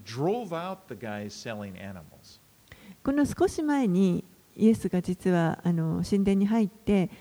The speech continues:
Speaker 2: そして、えー、その庭のところで、このような、あの、生贄のための動物を売ってる人々の、を追い出した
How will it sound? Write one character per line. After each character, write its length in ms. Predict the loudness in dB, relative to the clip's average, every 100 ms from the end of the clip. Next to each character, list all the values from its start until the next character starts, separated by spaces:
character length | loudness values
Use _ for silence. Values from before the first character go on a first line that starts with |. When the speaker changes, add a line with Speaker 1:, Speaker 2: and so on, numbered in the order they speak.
| -18
Speaker 2:
そ 140 | -2 0
し 80 | 2
て、 320 | 2 2 0
え 200 | 0 0
ー、 20 | 2
そ 120 | 2
の 160 | 2
庭 280 | 4 6 8
の 120 | 6
と 120 | 4 2
こ 140 | 2
ろ 120 | 2
で、 300 | 2 2 0 -4 -20 -20 _ _ _ _ _ _ _ -2
こ 100 | 2
の 120 | 4
よ 160 | 4
う 40 | 4
な、 280 | 0 -4 -8 -18 _ _
あ 120 | -6 -4
の、 560 | -4 -6 -8 -10 -10
生 260 | -8 -2 0
贄 180 | 2 0
の 100 | 2
た 120 | 2
め 120 | 4
の 80 | 4
動 180 | 4 4
物 220 | 4 2
を 80 | 4
売 40 | 4
っ 40 |
て 200 | 4 4
る 120 | 4
人 200 | 2 2
々 220 | 0 0 -4
の、 140 | -4 -8 -20 -20 -8
を 240 | -4 -4 -6 _ _ _ _ _ _ 6
追 160 | 6
い 40 | 8
出 140 | 4
し 80 | 0
た 220 | -4 -6